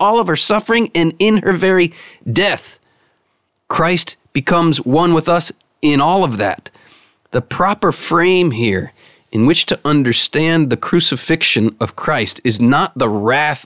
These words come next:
of God unleashed on his son, but rather it is the mad eros, the mad love of God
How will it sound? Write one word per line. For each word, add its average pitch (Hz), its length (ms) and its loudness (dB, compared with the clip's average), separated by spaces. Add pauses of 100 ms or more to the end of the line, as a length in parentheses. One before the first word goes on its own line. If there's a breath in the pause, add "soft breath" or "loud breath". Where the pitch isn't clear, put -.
of 104 220 -4
God 123 460 0
unleashed 120 640 0 (340 soft breath)
on 117 180 0
his 98 140 0
son, 147 540 -2 (800 soft breath)
but 107 180 -4
rather 110 560 -2
it 110 160 0
is 104 240 0
the 107 140 0
mad 110 1120 0 (180)
eros, 127 640 0
the 107 120 -4
mad 120 720 0
love 113 600 0
of 92 200 -6
God 98 440 -2